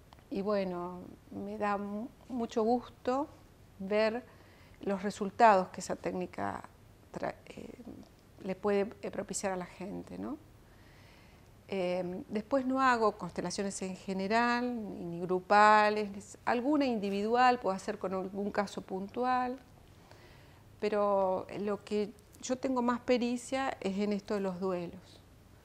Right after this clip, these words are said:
Em, después también empecé a integrar todo lo que es la psicología transpersonal, estudiando en el, en el Centro Transpersonal de Buenos Aires.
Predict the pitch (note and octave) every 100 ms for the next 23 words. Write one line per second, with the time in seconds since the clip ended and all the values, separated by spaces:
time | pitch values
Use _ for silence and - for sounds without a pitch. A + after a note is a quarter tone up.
0 | - - - - - - - - - -
1 | - - G3+ G3+ G3 F#3+ F#3 F#3+ F#3 F#3+
2 | E3+ - - - B3 - - G#3+ G3 -
3 | B3+ C4+ A#3+ A#3+ B3+ C4+ D4 E4+ - -
4 | - - - - - F#3+ F#3+ - - G#3
5 | G3+ G3+ G#3 G3+ G#3+ G#3+ - G#3 F#3+ G#3
6 | G3 F#3+ - F#3 F3+ G3 F#3+ F#3 - F3+
7 | - G#3 A#3+ B3 B3 C#4 - - - -
8 | - - - - - - F3 G3 F#3+ F#3+
9 | F#3+ F3+ F3 E3+ - - - - - -
10 | - - - - F3 F3 G3+ G3 F#3+ E3+
11 | - F#3+ G3 F#3+ F#3 F#3 F#3+ G3 - B3
12 | B3 A#3+ A#3+ B3 C4